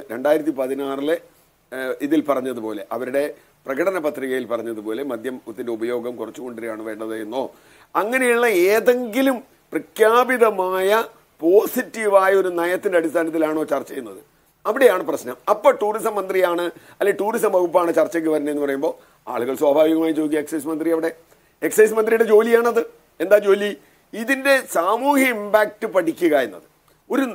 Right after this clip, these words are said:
മദ്യനയം, ഏത് നയമാകുമ്പോൾ, പ്രത്യേകിച്ചും മദ്യനയം നടപ്പാക്കുമ്പോൾ ഇതിന്റെ സാമൂഹ്യ ഇമ്പാക്റ്റ് എന്താണ് എന്ന് പഠിക്കാൻ എക്സൈസ് വകുപ്പിന് ചുമതലയുണ്ട്. അത് ആരൊക്കെ ഉപയോഗിക്കും,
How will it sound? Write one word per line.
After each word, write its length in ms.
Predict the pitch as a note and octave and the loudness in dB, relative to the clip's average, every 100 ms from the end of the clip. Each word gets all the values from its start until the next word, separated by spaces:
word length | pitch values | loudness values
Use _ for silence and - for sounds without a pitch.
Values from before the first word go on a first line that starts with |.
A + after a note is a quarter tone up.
| - - | -12 -6
മദ്യനയം, 580 | D#3 F3 A3+ F#3+ F3+ D3 | -6 -2 0 0 -2 -2
ഏത് 180 | E3+ A3 | -4 -2
നയമാകുമ്പോൾ, 400 | G3 E3 C#3+ C#3+ C#3 | 0 0 0 -4 -10
പ്രത്യേകിച്ചും 360 | B2 C3+ D3+ | -8 -8 -6
മദ്യനയം 480 | D#3 D3+ G3 F3 D3+ | -8 -4 -4 -4 -4
നടപ്പാക്കുമ്പോൾ 640 | C3+ A#2+ B2 G#2+ A2 B2+ F3 _ _ _ - | -4 -2 -4 -4 -6 -8 -8 _ _ _ -14
ഇതിന്റെ 260 | A3+ A3 G3+ | -8 0 0
സാമൂഹ്യ 500 | - F#3 G#3 G3+ F3 | 2 0 0 0 0
ഇമ്പാക്റ്റ് 520 | D#3 D3+ D#3+ - D3+ | -2 2 0 0 -4
എന്താണ് 480 | C#3 C#3 C3+ B2+ A#2+ G2+ _ _ _ C3 | -4 0 0 0 -4 -12 _ _ _ -4
എന്ന് 440 | C#3+ D3 D#3 F3 F#3 - _ _ - | -2 0 0 0 -2 -10 _ _ -2
പഠിക്കാൻ 720 | D3+ D3 F3+ - G#3+ A3 A3+ - E3 | 0 2 0 0 2 4 2 -2 -4
എക്സൈസ് 420 | E3 - G#3+ F3 | -4 4 4 4
വകുപ്പിന് 280 | E3 D3+ D#3+ D#3 | 0 0 0 -2
ചുമതലയുണ്ട്. 480 | C#3 C3+ A#2 E2+ _ _ _ _ _ - | -4 -4 -6 -8 _ _ _ _ _ -6
അത് 120 | D#3 E3 - | 0 0 2
ആരൊക്കെ 340 | D3+ D#3+ D3+ | 2 0 -2
ഉപയോഗിക്കും, 480 | C3 B2+ B2+ A#2+ | -6 -2 -4 -4